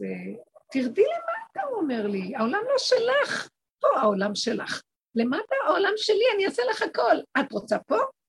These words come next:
אני לא מתערב לך שם. את סובלת, תשתלשלי למטה, תש-," וכאילו הוא עושה לי ככה, "תיכנסי לבשר ודם שלך, תיכנסי למעיים שלך, תיכנסי לה-, את הדופק,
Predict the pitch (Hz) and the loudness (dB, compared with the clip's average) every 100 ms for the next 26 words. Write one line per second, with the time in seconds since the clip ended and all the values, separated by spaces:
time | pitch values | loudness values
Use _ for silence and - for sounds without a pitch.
0 | - 214 226 320 415 403 214 202 - - | -2 0 2 0 -2 -4 -6 -8 -8 -12
1 | - _ - - 262 202 508 523 415 - | -12 _ -14 -2 0 2 4 4 2 -2
2 | - _ _ _ _ - - - 403 427 | -8 _ _ _ _ 0 2 2 2 2
3 | 539 587 440 440 453 - 294 - - _ | 2 2 0 -2 -4 -6 -6 -8 -12 _
4 | _ - - 320 349 226 220 262 254 - | _ -18 -6 -6 -6 -10 -10 -10 -10 -10
5 | 202 185 196 190 214 330 440 427 185 160 | -14 -12 -8 -6 -6 -6 -6 -6 -8 -12
6 | 165 233 523 - - - - 214 - 571 | -8 -6 -6 -10 -16 -8 -4 -4 -4 -6
7 | 494 - - 453 466 440 480 466 427 226 | -8 -10 -12 -10 -10 -10 -14 -12 -10 -12
8 | - _ _ _ _ - 233 330 392 370 | -14 _ _ _ _ -14 -10 -8 -8 -8
9 | 269 311 285 247 _ 233 220 302 285 262 | -10 -10 -10 -14 _ -12 -12 -14 -16 -20
10 | _ _ _ - - 185 156 240 254 - | _ _ _ -14 -8 -8 -4 -4 -4 -6
11 | 180 | -10